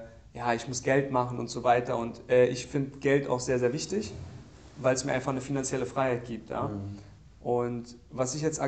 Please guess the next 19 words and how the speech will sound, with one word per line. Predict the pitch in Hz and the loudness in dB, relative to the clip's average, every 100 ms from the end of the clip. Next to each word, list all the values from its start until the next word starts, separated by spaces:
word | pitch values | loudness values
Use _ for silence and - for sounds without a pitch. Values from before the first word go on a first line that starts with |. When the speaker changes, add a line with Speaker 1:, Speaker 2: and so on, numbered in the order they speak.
| 135 | -2
Speaker 1:
gemerkt | 131 143 - | 0 0 0
habe | 139 123 | 0 2
bei | 127 120 | 0 0
mir, | 127 147 139 | 0 -2 -2
ich | - | -6
habe | 131 123 | -2 0
jetzt | 123 127 | 0 -4
eine | 123 | -2
Tochter | 151 156 139 | -2 -2 -2
seit | 139 | -2
vier | 135 139 | -2 -2
Monaten | 147 156 165 170 175 - - - - - | 0 0 -2 -6 -10 -16 -20 -20 -20 -10
und | - | -4
es | 131 | -2
ist | 131 | -2
einfach | 123 | 0
Speaker 2:
Herzlichen | 120 - 135 | 0 2 4
Speaker 1:
geil. | 143 143 | 6 8
Speaker 2:
Glückwunsch | 151 | 6